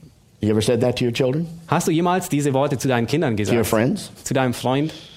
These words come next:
Speaker 1: "Doctor, doctor, this hurts. Every time I do this, it hurts."
Speaker 2: <laughs> „Doktor, Doktor, das tut weh, jedes Mal, wenn ich's tue.“
Speaker 1: Doctor says,
Speaker 2: Und der Doktor sagt zu
Speaker 1: "Stop
Speaker 2: dir,
Speaker 1: doing that."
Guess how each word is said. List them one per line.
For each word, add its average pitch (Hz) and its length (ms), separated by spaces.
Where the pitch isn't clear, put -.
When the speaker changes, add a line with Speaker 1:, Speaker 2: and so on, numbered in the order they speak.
Speaker 1:
"Doctor, 226 360
doctor, 214 400
this 269 280
hurts. - 420
Every 247 180
time 247 220
I 240 60
do 294 180
this, 262 220
it 226 100
hurts." - 520
Speaker 2:
<laughs> 120 240
„Doktor, 160 300
Doktor, 156 260
das 147 140
tut 139 200
weh, 165 140
jedes 143 280
Mal, 156 200
wenn 135 100
ich's 135 140
tue.“ 135 360
Speaker 1:
Doctor 127 280
says, 139 380
Speaker 2:
Und 117 160
der 120 100
Doktor 127 260
sagt 123 180
zu - 100
Speaker 1:
"Stop 147 280
Speaker 2:
dir, 247 60
Speaker 1:
doing 453 240
that." - 160